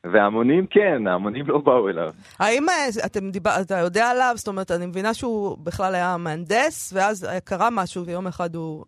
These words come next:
Speaker 2: עזב הכל, נכון? זה משהו כזה.
Speaker 1: לא, לא, הוא למד, הוא למד הנדסת מכונות בטכניון, אבל הוא אף פעם לא עסק בזה. היה לו איזה עסק של סטאר דפוס,
Speaker 2: אוקיי.
Speaker 1: פעם, פעם היו דברים כאלה. ואז הוא החליט שדי, שהוא משורר.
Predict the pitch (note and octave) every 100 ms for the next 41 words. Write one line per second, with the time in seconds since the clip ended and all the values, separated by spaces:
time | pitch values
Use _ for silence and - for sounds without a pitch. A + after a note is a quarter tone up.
0 | - E3 F3+ F3 F3 F3 D3 D3 _ -
1 | G#3+ F4+ _ - E3 F3+ G3 F#3+ E3 D3+
2 | E3+ F#3+ F#3 G#3 A3+ A3+ G3+ G3+ G3+ G3
3 | F#3+ F#3+ D#3 D#3 D3+ C#3+ C3+ C3 B2 B2+
4 | A#2+ - A2 B2 C3+ A#2 A2 A#2+ - D#3
5 | B2 - A2 - G2 F2+ G2+ C3 D#3+ D3
6 | D3+ - C#3 C3+ - _ B2+ C3 - -
7 | C3+ A#2 - - - F2+ G2 - F3 G#2
8 | G2 F#2+ F#2 _ - _ - G2 G2+ G#2
9 | G2 G2+ G2 G#2+ F#2+ - - _ _ G2
10 | F#2 G#2+ G2+ G#2 G2+ D#2 G#2+ A2+ B2+ C3+
11 | C#3 D#3+ E3+ - D3+ C#3+ B2+ F2 - F#2+
12 | G2 - G2+ G2+ E2